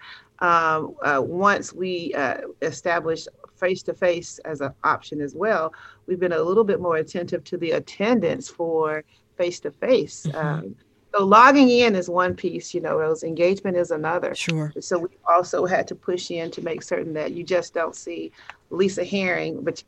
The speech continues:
Speaker 1: see her face, and so you don't know that she's there or not.
Speaker 2: Mm-hmm.
Speaker 1: Uh, we've been working with pushing in to ensure that it's not just a digital login, but a, a, an instructional engagement.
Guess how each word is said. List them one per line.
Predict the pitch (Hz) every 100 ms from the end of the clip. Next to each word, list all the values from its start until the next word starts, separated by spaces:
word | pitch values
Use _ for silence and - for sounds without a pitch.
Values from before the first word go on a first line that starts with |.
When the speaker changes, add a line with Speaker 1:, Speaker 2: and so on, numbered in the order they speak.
| _ -
Speaker 1:
see | 175 156
her |
face, | 156 175 160 -
and | -
so |
you | 156 175
don't | 165
know | 165 156
that | 147
she's | - 160 151
there | 160 151
or | 147
not. | 151 156 151 _ -
Speaker 2:
Mm-hmm. | 135 139
Speaker 1:
Uh, | 160 156 147 - - - -
we've | 170 165
been | 165
working | 151 160 156 151
with | 156 -
pushing | 165 - 156
in | 156 151
to | -
ensure | 147 143 160 156
that | 147 147
it's | 151 -
not | 160 151
just | 131 151 -
a | 143 143 - -
digital | 160 156 156
login, | 156 147 147 143 143 147 -
but | 151
a, | 147 - - - - -
a, | 160 156 -
an | 160 151 - -
instructional | 151 170 143 - 147 139
engagement. | 139 135 135 - - -